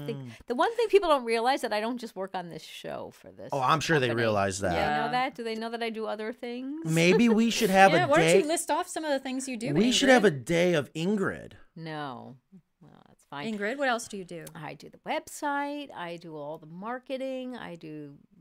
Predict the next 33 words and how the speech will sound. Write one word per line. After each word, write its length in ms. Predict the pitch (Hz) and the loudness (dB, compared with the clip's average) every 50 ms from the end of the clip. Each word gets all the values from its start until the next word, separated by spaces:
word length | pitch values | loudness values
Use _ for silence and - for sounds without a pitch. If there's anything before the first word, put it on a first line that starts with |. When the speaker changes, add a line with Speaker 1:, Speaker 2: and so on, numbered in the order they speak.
| 175 180 170 - - | -20 -20 -20 -18 -16
Speaker 1:
I 120 | 135 127 | -14 -14
overlook 420 | - 127 151 147 147 139 151 - - | -12 -14 -14 -14 -14 -16 -16 -16 -16
social 340 | - 151 151 - - 190 | -16 -16 -14 -14 -14 -12
media. 380 | 202 226 254 269 262 262 262 254 | -10 -10 -8 -8 -6 -4 -2 -2
I 100 | 247 226 | -2 -2
get, 180 | 208 190 180 160 | -4 -8 -14 -14
respond 460 | 160 - - - 151 147 151 160 156 | -16 -20 -16 -12 -12 -10 -10 -10 -12
to 80 | 170 160 | -12 -10
your 160 | 151 143 143 | -10 -8 -8
<laughs> 120 | 160 170 220 | -8 -4 -2
YouTube 420 | 269 285 226 - - 294 254 247 | -2 -2 0 0 0 0 0 0
comments, 760 | - 277 294 240 269 294 226 247 - 269 254 262 262 196 190 | -2 -2 0 0 0 0 -2 0 0 0 0 0 -2 -6 -8
which 180 | 208 185 180 190 | -8 -8 -8 -8
is 60 | 196 | -10
Speaker 3:
Mm-hmm. 60 | - 196 | -10 -10
Speaker 1:
a 20 | |
full-time 400 | - - 170 147 - 165 151 151 | -8 -8 -8 -8 -8 -10 -12 -10
job 240 | 139 143 135 131 131 | -10 -8 -8 -8 -8
in 60 | 131 | -12
itself. 420 | 123 98 - - 185 208 214 208 208 _ _ _ - - - - - _ _ _ - | -14 -16 -14 -8 -6 -6 -6 -6 -8 _ _ _ -20 -20 -20 -20 -20 _ _ _ -10
Um, 340 | - 175 170 170 175 208 214 254 262 - - - - _ - - - | -8 -8 -6 -6 -6 -6 -6 -6 -8 -10 -12 -16 -20 _ -16 -16 -16
<laughs> 480 | - - - _ - - - - _ - | -16 -18 -20 _ -20 -20 -20 -10 _ 2
Speaker 2:
All 80 | 151 | 6
right, 220 | 160 156 147 131 120 | 6 6 6 4 2
so 140 | - 208 208 | 2 0 2
Speaker 3:
Oh, 20 | 208 190 | 2 0
and 160 | 214 214 208 - | -2 -2 -4 -2
editing 360 | - 196 196 190 196 196 196 | -2 -2 -2 -2 -4 -6 -6
videos? 400 | 180 180 170 175 185 185 196 226 262 | -6 -6 -4 -4 -4 -4 -4 -4 0
Speaker 2:
Sparky 360 | 294 - 214 214 208 202 190 | 4 6 6 6 6 4 0
Speaker 1:
Editing 160 | 156 156 160 151 | 0 0 0 0
Speaker 2:
Prep, 400 | 147 175 151 135 117 110 107 - | 2 4 4 6 6 4 2 -2
Speaker 1:
videos. 80 | - | -4